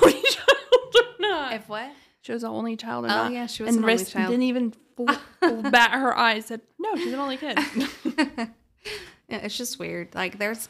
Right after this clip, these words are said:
Speaker 2: also all that, you know, stuff about her looking up the family members on Facebook and, you know, really relishing and everything.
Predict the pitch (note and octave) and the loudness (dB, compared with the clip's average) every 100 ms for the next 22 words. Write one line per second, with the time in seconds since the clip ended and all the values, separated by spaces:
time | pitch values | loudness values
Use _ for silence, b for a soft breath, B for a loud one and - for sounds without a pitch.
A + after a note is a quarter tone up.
0 | - G3 F#3+ G#3 G3 F#3+ - _ _ _ | -10 -6 -4 -6 -6 -8 -12 _ _ _
1 | - F#3+ F#3 F#3 F3+ C#4 _ _ _ _ | -4 -2 -2 -4 -6 -10 _ _ _ _
2 | _ _ _ _ _ _ _ _ _ _ | _ _ _ _ _ _ _ _ _ _
3 | _ _ - F#3 E3+ E3+ E3+ - _ _ | _ _ -6 -4 -2 -4 -8 -14 _ _
4 | - - F3+ - E3+ - F#3+ F3+ E3+ F#3 | -4 -2 -2 -4 -6 -4 -4 -6 -6 -6
5 | E3+ E3 - E3+ - _ _ - E3+ E3+ | -6 -8 -10 -10 -10 _ _ -8 -6 -4
6 | E3 E3 E3 E3+ F3 E3 E3+ E3 E3 - | -4 -4 -4 -4 -6 -8 -8 -6 -6 -6
7 | C#3 C#3+ D3+ D#3+ D3 - B B G#3 F#3 | -8 -8 -10 -12 -12 -14 B B -6 -4
8 | E3+ F#3 F#3 E3 D3 E3 - E3 D3+ D3 | -4 -4 -4 -4 -4 -4 -6 -8 -10 -10
9 | D3 E3 E3 | -12 -12 -12